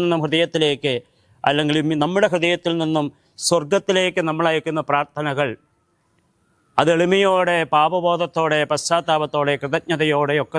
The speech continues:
നമ്മൾ അർപ്പിക്കുന്ന മിശിഹായുടെ ദിവ്യരഹസ്യങ്ങൾ ധ്യാനിച്ച് പ്രാർത്ഥിച്ച് നമ്മൾ നടത്തുന്ന പ്രാർത്ഥനകൾക്ക് കണക്ക് ആരെ ബോധിപ്പിക്കണം? ഈ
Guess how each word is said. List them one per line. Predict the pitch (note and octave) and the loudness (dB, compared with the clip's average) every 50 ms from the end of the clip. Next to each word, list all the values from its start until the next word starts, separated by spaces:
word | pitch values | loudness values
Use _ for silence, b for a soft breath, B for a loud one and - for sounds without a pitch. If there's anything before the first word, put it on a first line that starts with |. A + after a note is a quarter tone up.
| D3 | -2
നമ്മൾ | C#3 C#3+ D3 C#3+ C3 | -2 -2 0 -2 -2
അർപ്പിക്കുന്ന | A#2+ - D3+ C#3 - D3+ C#3 C#3+ D3 C#3 C3 b b b b b b b | -4 -6 -10 -6 -4 -4 -2 0 0 -2 -2 b b b b b b b
മിശിഹായുടെ | - C#3+ C3+ - E3 D3 D#3 D#3+ D#3+ D#3+ D#3+ D3+ | -2 -2 0 0 0 0 2 2 2 0 0 -2
ദിവ്യരഹസ്യങ്ങൾ | D3+ C#3+ E3 D#3+ E3 E3 E3 D#3 - E3 D#3 E3 E3 C#3 A2+ | 0 0 0 0 0 -2 -2 -4 -4 -4 -4 -4 -4 -4 -2
ധ്യാനിച്ച് | A#2+ C#3 C#3+ D3+ E3 E3+ - - F3+ - | -2 -2 0 0 -2 -4 -4 -4 -6 0
പ്രാർത്ഥിച്ച് | D3+ D3 D3+ D3 - - D#3 - D#3+ D#3 D3 | 0 0 0 0 -4 -10 -12 -8 -6 -4 -2
നമ്മൾ | C#3+ C#3+ C#3+ C#3 C#3 | -2 -2 -2 0 0
നടത്തുന്ന | C#3 C#3 C3+ - C#3+ C#3+ C3+ C3+ | -2 -2 -2 -2 -4 -2 0 2
പ്രാർത്ഥനകൾക്ക് | C#3 C3 B2 - - C#3+ C#3+ C3 C#3+ C3+ - - C3+ B2+ A2+ b b b b b b b b b - | 2 2 2 -2 -4 -4 0 0 0 0 2 2 2 2 2 b b b b b b b b b 2
കണക്ക് | E3+ E3+ F#3 F#3 - _ F#3+ F#3+ F#3 F#3 - D#3 D3+ | 2 2 2 -2 -2 _ 2 2 2 2 2 2 2
ആരെ | D#3 D#3+ E3 D#3+ D3+ | 4 2 0 0 0
ബോധിപ്പിക്കണം? | C#3+ C#3 C3+ C3 C#3+ B2+ C#3+ - C#3 C3 B2+ A2+ G2+ - b b b b _ - | 0 -2 0 -2 -4 -6 -4 -4 -2 -2 -2 -4 -6 -10 b b b b _ -4
ഈ | C#3+ | -4